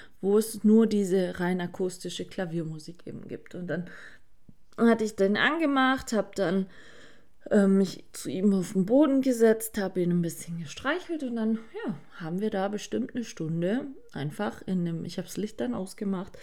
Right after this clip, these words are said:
hab dann bewusst das Fenster ein bisschen geöffnet, also dass wir das Gewitter auch trotzdem hören. Ich meine, er soll sich ja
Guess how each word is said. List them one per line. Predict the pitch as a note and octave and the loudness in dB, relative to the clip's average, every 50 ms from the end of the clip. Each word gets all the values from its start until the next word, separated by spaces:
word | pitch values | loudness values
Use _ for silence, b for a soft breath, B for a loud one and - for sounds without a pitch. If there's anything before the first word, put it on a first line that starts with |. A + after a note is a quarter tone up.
| B B B B B B | B B B B B B
hab | - F#3 G3 G3+ - - | -2 -2 -2 -2 -2 -2
dann | - A3+ A3 G3+ | 2 4 4 6
bewusst | G3+ F#3 E3 E3+ G#3 A#3 D4+ - - - | 4 2 2 2 0 0 0 0 -2 -2
das | G3+ G#3 - - | -2 -2 -2 -6
Fenster | - - E3+ F3 G3+ A#3+ B3+ - - - A3+ G3+ | -2 0 2 2 2 0 0 -2 -2 -2 0 0
ein | G3 F#3+ | 0 0
bisschen | F#3+ G3+ - - - G3+ G3 F3+ | 0 -2 -4 -4 -4 -2 -2 -2
geöffnet, | E3 - - - - F3 - - - D4+ D4+ C#4+ | -2 -2 -4 -4 -4 -4 -6 -6 -6 -4 -2 0
also | A3+ F#3 E3 E3 | 0 0 0 -2
dass | - B2+ - - | -4 -4 -6 -6
wir | - D#3+ | -8 -10
das | C#3 - - | -10 -12 -8
Gewitter | - F3 D3+ D#3 E3 D#3+ - E3+ C3 | -8 -8 -6 -6 -8 -8 -8 -8 -8
auch | - C#3 - | -8 -10 -10
trotzdem | - - - F3 - - - - - - B2 - - A#2+ | -14 -16 -18 -16 -16 -16 -14 -12 -12 -12 -12 -14 -14 -8
hören. | C#3 D3 D3+ D#3 D3+ D#3 G3+ C4+ F4 - B B B B B B B B B B B B B - - - | -4 -2 -2 0 0 -2 -2 -4 -4 -6 B B B B B B B B B B B B B -20 -14 -12
Ich | F#3 F3 F#3+ | -10 -8 -8
meine, | E3+ E3 E3 E3+ F3 E3+ - - | -6 -6 -4 -4 -4 -6 -6 -8
er | - - C#3+ | -8 -8 -6
soll | C3+ C#3+ D3+ D3+ | -4 -2 -4 -2
sich | - C#3 - | -4 -6 -6
ja | - F#2+ F#2 D2 A#1 | -6 -6 -6 -6 -8